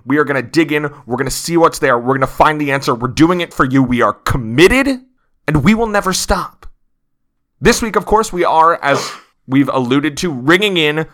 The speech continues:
the new year with a heartwarming story about incompetence, malpractice, and corruption.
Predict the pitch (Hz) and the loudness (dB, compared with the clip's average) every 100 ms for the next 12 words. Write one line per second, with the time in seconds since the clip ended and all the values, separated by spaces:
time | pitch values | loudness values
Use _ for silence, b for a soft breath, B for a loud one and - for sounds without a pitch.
0 | _ 120 143 143 147 131 139 147 - 165 | _ -4 -2 -2 -2 0 2 0 0 2
1 | 180 - 190 196 - - 143 131 113 - | 2 0 -2 2 2 0 -2 -4 -6 -2
2 | 123 117 147 _ - 127 131 - 135 123 | 0 0 -2 _ -4 0 0 0 -6 -4
3 | 127 123 151 208 208 - - 113 127 139 | -2 -2 -6 -8 -8 -12 -8 0 0 2
4 | 147 147 - 151 - 127 127 - 113 104 | 0 0 -2 -6 -4 -6 -6 -2 -2 -2
5 | - 127 151 | -6 -10 -12